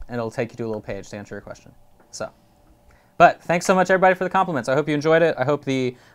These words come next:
uh, skin that you worked on today turns out great. Remember, put it in the Reaper group. I'll help you out if you have any questions. We'll show it off, and I think that's it.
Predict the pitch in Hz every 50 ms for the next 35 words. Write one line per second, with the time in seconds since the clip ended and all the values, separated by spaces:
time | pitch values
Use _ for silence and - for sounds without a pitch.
0 | _ - 123 120 117 113 - - - - - 160 156 156 156 156 156 151 143 147
1 | 147 151 147 147 160 147 143 143 - 156 143 143 143 139 - 156 143 131 139 135
2 | 127 123 139 139 139 - 135 135 139 139 139 139 127 - 160 151 143 127 131 127
3 | 135 131 127 131 127 131 123 - - 143 143 139 127 120 - 120 120 120 120 120
4 | 113 - - 113 - 123 113 110 113 110 - 131 123 - - 127 120 123 120 -
5 | _ _ _ _ _ _ _ _ _ 123 120 - - 180 170 156 139 139 135 131
6 | 127 - - - _ _ - - - _ _ - _ _ - 123 123 120 123 127
7 | 113 107 110 104 - - 104 - -